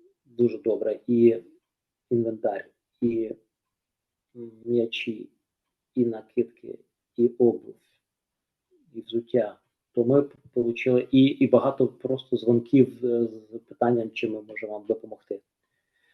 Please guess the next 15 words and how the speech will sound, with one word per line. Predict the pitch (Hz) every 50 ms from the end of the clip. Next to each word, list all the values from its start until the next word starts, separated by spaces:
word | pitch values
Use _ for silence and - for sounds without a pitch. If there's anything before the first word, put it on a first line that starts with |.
| _ _ _ _ _
А | - 113 113 113 104
якщо, | 107 123 127 123 - - - 156 143 131 135 - 113
да, | - 131 135 127 120 - - -
що | - - 131
такий | 127 - 120 - 131 131
момент, | 123 123 117 117 117 113 113
що | - - - 120 117 113 - -
Іан | 147 143 139 131 123 120
Райтс, | 127 160 156 120 95 92 - - - - - -
може, | 120 117 123 120 110 123 120 117 113 110 - -
пам'ятаєте | 117 117 117 - - 160 147 123 110 104
такого | - 113 - 131 123 110 113 110 - - - - - -
півзахисник, | 123 113 101 120 120 127 127 120 - - 131 127 123 123 - - -
е, | 117 113 110 - - 117 113 - -
Арсенала, | 110 110 - - - 135 156 170 127 107 95 - -